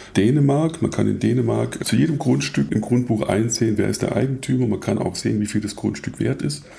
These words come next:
Und dann wird die Bevölkerung auch mal sensibilisiert, was in den letzten Jahren in den Städten vorgegangen ist. Ich nehme als Beispiel immer den teuersten Quadratmeter Deutschlands. Der liegt in der Kaufingerstraße, also in der Münchner,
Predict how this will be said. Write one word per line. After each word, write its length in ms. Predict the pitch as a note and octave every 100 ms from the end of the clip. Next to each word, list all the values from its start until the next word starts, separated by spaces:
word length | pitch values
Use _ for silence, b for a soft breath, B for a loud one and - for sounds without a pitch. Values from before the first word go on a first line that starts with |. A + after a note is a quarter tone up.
| B B B B B
Und 200 | - G#2+
dann 420 | G#2 A#2 A#2 - B2
wird 140 | B2
die 60 | G#2+
Bevölkerung 600 | - A2 A2 B2 B2+ A2
auch 120 | G#2+
mal 180 | A2 G#2+
sensibilisiert, 1000 | G#2+ A2 - - G2 G2+ - B2+ C3+ -
was 220 | G#2 -
in 60 |
den 100 | G2
letzten 480 | F#2 G2+ - - F#2
Jahren 380 | F#2 F2+ A2 A2+
in 80 | G2+
den 140 | G2
Städten 540 | - G#2 - G#2 F#2+ B B B B
vorgegangen 680 | - - A#2 A#2 F#2 F2+ F#2+
ist. 220 | A2+ -
Ich 160 | - -
nehme 200 | G#2+ -
als 140 | G#2
Beispiel 440 | - G2 G2+ - G#2
immer 220 | A2 A2 G#2+ - - - - G#2
den 280 | F#2+ F2+ B B
teuersten 460 | - G#2 B2 - A2
Quadratmeter 640 | G2+ - F#2 G#2+ G#2+ G2
Deutschlands. 680 | F#2+ F2+ A2 B2 B2+ C#3 - B B B -
Der 100 | G2
liegt 240 | A2 -
in 100 | -
der 100 | G2+
Kaufingerstraße, 960 | - G2 B2 A2+ G#2 - - E2+ G2+ G2
also 180 | F#2+ G2
in 60 |
der 80 | F#2
Münchner, 540 | F#2 G#2 G#2+ G2 G2+